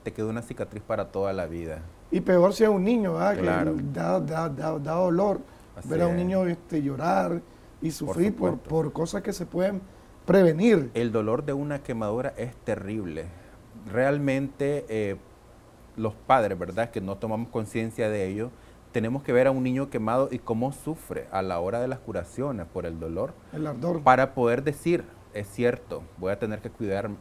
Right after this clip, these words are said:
Speaker 1: mejor a mi hijo", pero no es necesario llegar hasta eso. Realmente pónganse en el lugar y con solo que te caiga una gota de aceite, vos ya sentís el ardor. Ahora imagínense gran parte del cuerpo quemado, es terrible. Realmente, eh, hay que cuidar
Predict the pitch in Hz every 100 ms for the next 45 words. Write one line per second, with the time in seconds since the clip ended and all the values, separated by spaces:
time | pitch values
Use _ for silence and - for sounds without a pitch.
0 | - - 101 117 123 107 101 107 123 -
1 | - 95 95 98 139 - 143 135 131 117
2 | 127 135 95 104 123 - - - - -
3 | - 110 113 120 127 131 127 - 113 123
4 | 120 113 117 117 120 117 117 - - -
5 | 135 104 92 120 139 160 156 131 143 131
6 | 98 95 110 127 135 131 - 107 107 123
7 | 90 87 - 101 101 120 95 90 95 147
8 | - - - - - 104 98 123 135 123
9 | 127 123 139 95 110 120 120 - - 139
10 | 151 110 95 82 - 127 131 92 95 98
11 | 127 101 85 78 95 113 - 87 82 82
12 | 78 78 80 82 87 98 101 107 - -
13 | - - - - - 107 98 98 - 117
14 | 104 90 82 80